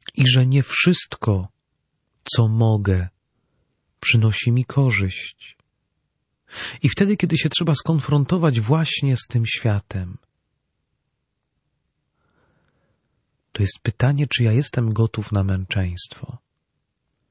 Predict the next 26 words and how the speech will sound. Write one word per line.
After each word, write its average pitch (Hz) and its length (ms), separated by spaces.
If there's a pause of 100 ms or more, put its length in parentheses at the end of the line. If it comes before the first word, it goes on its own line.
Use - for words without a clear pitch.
(1080)
Nawet 135 440
jeżeli 117 260
to 120 120
męczeństwo 113 760
nie 110 140
będzie 131 440
przelaniem 120 640
krwi, - 460 (380)
bo 127 80
choć 131 300 (300)
można 123 280
powiedzieć, 120 420
że 123 120
paradoksalnie 123 760
czasami 113 380
łatwiej 113 520
jest 101 220
się 110 120
zgodzić 110 540
na 104 80
to 113 120
męczeństwo, 107 800 (640)
mm, 50 160 (320)
z - 160
przelaną 131 680
krwią 101 680